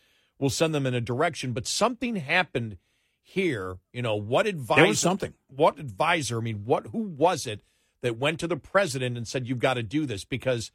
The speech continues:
Speaker 1: like I said, so far, this is, I mean, all the conservative media is all over it.
Speaker 2: Right. 'Cause
Speaker 1: Everybody's covered it like, "Whoa."
Speaker 2: If
Speaker 1: And, and M S N B C, C N N, not on the front page as of ten minutes ago when I last checked.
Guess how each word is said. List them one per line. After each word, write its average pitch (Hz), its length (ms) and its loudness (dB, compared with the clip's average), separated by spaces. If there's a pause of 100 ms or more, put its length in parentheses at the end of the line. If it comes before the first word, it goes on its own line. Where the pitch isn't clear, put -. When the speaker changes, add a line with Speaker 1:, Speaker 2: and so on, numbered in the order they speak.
(760)
Speaker 1:
like 151 160 2
I 131 60 0
said, 131 380 2 (560)
so - 340 6
far, 165 480 2
this 131 240 -2
is, 139 300 -2
I - 40 -16
mean, 131 140 0
all 190 200 4
the 196 100 -2
conservative 160 600 -2
media 131 260 -2
is 113 100 -2
all 147 240 2
over 139 360 0
it. - 80 -20 (540)
Speaker 2:
Right. 117 220 6 (680)
'Cause 165 160 8
Speaker 1:
Everybody's 143 380 6
covered 175 320 2
it 135 100 2
like, 123 220 0
"Whoa." 165 760 0
Speaker 2:
If 175 160 8 (100)
Speaker 1:
And, 156 220 2
and 143 360 0 (100)
M 151 140 2
S 131 140 2
N 139 100 0
B 123 80 -4
C, 196 220 -4
C 170 220 0
N 147 80 0
N, 160 200 0 (160)
not 143 320 2
on 196 80 0
the 185 60 -6
front 170 260 0
page 135 340 2 (180)
as 131 160 2
of 113 100 -10
ten 139 180 0
minutes 123 240 -2
ago 107 140 -2
when 107 120 -2
I 95 100 -6
last 95 280 -4
checked. 85 300 -12